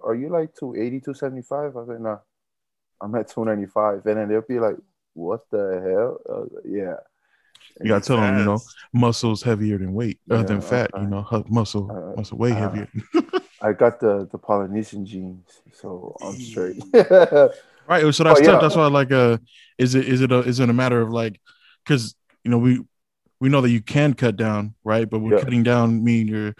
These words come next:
Speaker 2: sacrificing power for speed?
Speaker 1: Yeah.
Speaker 2: You know, and, um, have you, have,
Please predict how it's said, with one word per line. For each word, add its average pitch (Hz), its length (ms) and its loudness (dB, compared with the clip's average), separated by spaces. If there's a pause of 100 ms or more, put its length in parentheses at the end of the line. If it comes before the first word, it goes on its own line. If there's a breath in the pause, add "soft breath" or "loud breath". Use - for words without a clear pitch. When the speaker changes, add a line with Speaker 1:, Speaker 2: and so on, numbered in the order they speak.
(280 soft breath)
Speaker 2:
sacrificing 113 640 0
power 110 260 0
for - 140 -14
speed? 120 500 2 (420)
Speaker 1:
Yeah. 113 260 4 (480)
Speaker 2:
You 113 120 2
know, 113 320 2
and, 107 240 -2
um, 104 540 -4 (920)
have 120 100 -2
you, 123 80 2
have, 113 280 0